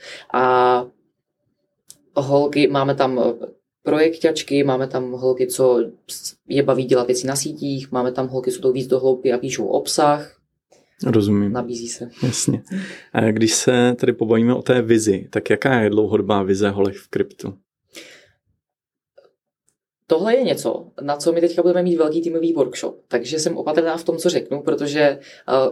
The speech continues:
Speaker 1: ten projekt je náš a přijde mi důležitý, aby jsme my jako holky, co jsou napojený přímo na tu komunitu, dávali dohromady, co mají holky v kryptu dělat,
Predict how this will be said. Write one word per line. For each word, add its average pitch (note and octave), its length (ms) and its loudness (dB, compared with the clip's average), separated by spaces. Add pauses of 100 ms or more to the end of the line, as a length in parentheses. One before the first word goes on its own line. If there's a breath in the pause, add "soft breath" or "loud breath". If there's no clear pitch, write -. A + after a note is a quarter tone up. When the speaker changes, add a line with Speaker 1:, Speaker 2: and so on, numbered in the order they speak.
(260)
Speaker 1:
ten D#3 140 4
projekt D#3+ 280 2
je D#3+ 60 4
náš D3 460 0
a C3+ 220 0
přijde D3+ 240 -2
mi D#3 100 2
důležitý, C#3+ 460 -2
aby C3+ 180 -2
jsme C#3+ 320 0
my C#3+ 400 0 (280 soft breath)
jako C#3+ 580 2
holky, C#3 500 0
co C3 100 -8
jsou C#3+ 160 -4
napojený C#3 480 2
přímo C#3+ 220 -4
na C#3 80 2
tu C#3+ 100 -2
komunitu, C#3 380 0
dávali C#3 300 2
dohromady, C#3 400 0
co C3+ 120 -4
mají B2+ 200 0
holky B2 260 -2
v - 80 -6
kryptu B2 260 -6
dělat, G#2+ 300 0